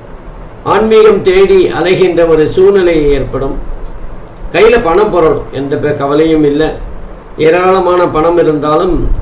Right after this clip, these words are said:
செலவுகள் வீட்டு வாசலில் காத்து கொண்டிருப்பது தான் மிகப்பெரிய பலவீனமாக இருக்கும். இந்த வருடமும் நீங்கள் சேமிக்க முடியாமல் மிக சிரமப்படுகின்ற ஒரு சூழ்நிலையை பார்க்கலாம்.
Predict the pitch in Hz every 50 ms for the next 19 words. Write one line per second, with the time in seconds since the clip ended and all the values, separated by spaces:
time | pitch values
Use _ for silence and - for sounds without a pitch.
0 | - - - - - - - - - - - 185 185 202 226 220 214 220 214 208
1 | 208 202 190 165 185 185 185 180 165 165 165 170 170 - - 202 - 185 180 170
2 | - 160 160 170 175 175 190 185 - 160 160 151 151 156 147 151 117 139 143 139
3 | 139 139 139 160 165 156 143 139 135 123 120 117 113 - 156 156 175 180 185 175
4 | 160 135 123 117 117 113 113 - - - - - - - - - - - - -
5 | - - - - 117 143 156 175 185 190 196 196 185 175 160 156 143 123 117 127
6 | 120 113 113 - - - - - - - - - - - - - - - - -
7 | - - - - - - - - - - - - - - - - - - - -
8 | - 185 202 214 220 214 214 214 214 214 220 214 220 220 220 208 190 180 170 175
9 | 170 160 - - 190 190 196 202 196 - 196 185 175 165 160 156 165 165 160 165
10 | 175 175 160 160 156 151 175 170 156 131 117 117 - - 151 151 170 190 196 -
11 | - 170 170 175 170 165 151 156 147 147 139 143 139 - 165 165 170 - 160 151
12 | 147 139 - 113 123 131 - - 139 135 135 143